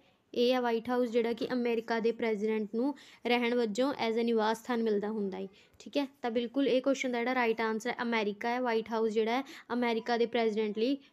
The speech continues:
ਮਿਲਦਾ ਹੁੰਦਾ ਹੈ, ਠੀਕ ਹੈ। ਨੈਕਸਟ ਕੁਐਸਚਨ ਹੈ ਕੁਐਸਚਨ ਨੰਬਰ ਸੈਵਨ, ਕੀਬੋਰਡ ਉੱਪਰ ਸਭ ਤੋਂ ਲੰਬੀ ਕੀ ਕਿਹੜੀ ਹੈ? ਇੱਥੇ ਪਿਕਚਰ ਐਡ ਕੀਤੀ ਗਈ ਹੈ, ਇਹ ਪੂਰਾ ਕੀਬੋਰਡ ਹੈ। ਦੇਖੋ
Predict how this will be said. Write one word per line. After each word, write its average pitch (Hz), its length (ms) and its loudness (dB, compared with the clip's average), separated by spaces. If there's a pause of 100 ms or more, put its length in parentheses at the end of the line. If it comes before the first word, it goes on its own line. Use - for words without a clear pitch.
(120)
ਮਿਲਦਾ 220 280 2
ਹੁੰਦਾ 202 260 -4
ਹੈ, 196 80 -8
ਠੀਕ 240 220 -8
ਹੈ। 294 100 -2 (300)
ਨੈਕਸਟ 254 280 -4
ਕੁਐਸਚਨ 269 300 0
ਹੈ 269 80 -2
ਕੁਐਸਚਨ 262 300 -2
ਨੰਬਰ 247 140 -2
ਸੈਵਨ, 247 440 -2 (460)
ਕੀਬੋਰਡ 294 460 4
ਉੱਪਰ 277 240 0
ਸਭ 269 200 0
ਤੋਂ 285 180 0
ਲੰਬੀ 254 320 2
ਕੀ 254 340 0
ਕਿਹੜੀ 233 340 4
ਹੈ? 214 160 0 (240)
ਇੱਥੇ 269 220 0
ਪਿਕਚਰ 277 380 -2
ਐਡ 240 180 0
ਕੀਤੀ 226 300 -4
ਗਈ 240 120 0
ਹੈ, 262 60 4
ਇਹ 277 60 2
ਪੂਰਾ 262 260 0
ਕੀਬੋਰਡ 233 480 2
ਹੈ। 262 60 2
ਦੇਖੋ 254 400 0